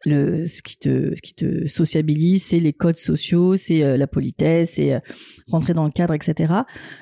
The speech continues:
Donc, euh, on a mêlé, je pense, une, une éducation, euh, très positive, tout en mettant un cadre, parce que, bah, déjà, nous, nos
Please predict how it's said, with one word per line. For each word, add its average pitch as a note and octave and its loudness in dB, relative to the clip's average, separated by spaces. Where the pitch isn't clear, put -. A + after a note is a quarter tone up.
Donc, G3+ 2
euh, F3+ 4
on F3+ 2
a F3 2
mêlé, F#3 4
je - -4
pense, F#3 -2
une, E3+ 0
une E3+ 2
éducation, F3 0
euh, D#3+ 2
très - 0
positive, A3+ 2
tout G#3+ -2
en F#3 2
mettant E3+ 0
un D#3+ 0
cadre, A3 -2
parce - -12
que, E3 0
bah, C#3 0
déjà, D3 2
nous, E3 4
nos F3 2